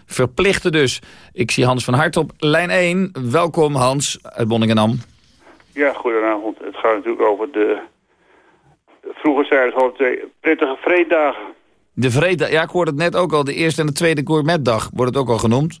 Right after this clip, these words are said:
Speaker 2: Eerste, ja, inderdaad, ja. Maar het zijn natuurlijk ook een beetje fundamentalistische dagen van, eh, Kerk Jezus en alles en iedereen. Maar er zijn heel veel, eh, atheïsten die,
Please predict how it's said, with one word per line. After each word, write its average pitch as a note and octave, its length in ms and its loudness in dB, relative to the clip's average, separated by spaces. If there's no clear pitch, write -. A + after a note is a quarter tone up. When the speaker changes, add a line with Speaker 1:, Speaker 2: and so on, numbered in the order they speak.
Speaker 2:
Eerste, B2+ 280 -2
ja, A#2+ 220 2
inderdaad, G2 500 0
ja. G#2 160 0
Maar G#2 120 2
het G2+ 80 -14
zijn A#2 140 4
natuurlijk G#2+ 320 -6
ook G#2 140 0
een G2 100 -2
beetje F#2+ 400 0
fundamentalistische G2+ 760 -4
dagen G#2+ 440 2
van, F2+ 240 -4
eh, F2 260 -6
Kerk G2+ 260 -6
Jezus A2 640 0
en F#2+ 180 0
alles G#2+ 300 2
en G#2+ 120 -6
iedereen. A2 460 2
Maar F#2+ 140 0
er G2 120 0
zijn A2 300 0
heel B2+ 260 2
veel, G#2+ 320 2
eh, G2+ 200 2
atheïsten A2+ 580 -4
die, G2+ 220 -10